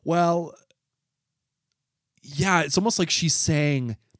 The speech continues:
"Why are things associated with my name that I had no hand in?" She's saying, "Why are people still talking about th-, about the idea of, like, murder or someone murdering a roommate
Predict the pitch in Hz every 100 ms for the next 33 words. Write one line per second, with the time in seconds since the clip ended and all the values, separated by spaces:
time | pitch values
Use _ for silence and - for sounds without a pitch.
0 | _ _ _ _ _ - 127 175 208 190
1 | 165 147 - 143 135 - 139 123 117 113
2 | 107 110 107 104 104 101 98 101 95 101
3 | 104 104 95 - _ - - 151 123 -
4 | 214 202 156 123 117 113 _ _ _ _
5 | _ _ _ - 123 139 143 147 135 -
6 | 156 139 123 - 147 131 - 127 131 135
7 | 120 113 113 107 107 - - _ _ _
8 | _ _ _ - 131 120 _ _ _ -
9 | _ _ 127 123 120 120 127 120 117 120
10 | 110 113 110 120 131 147 151 113 92 92
11 | 101 123 - 135 120 117 131 131 127 117
12 | 110 127 120 107 95 -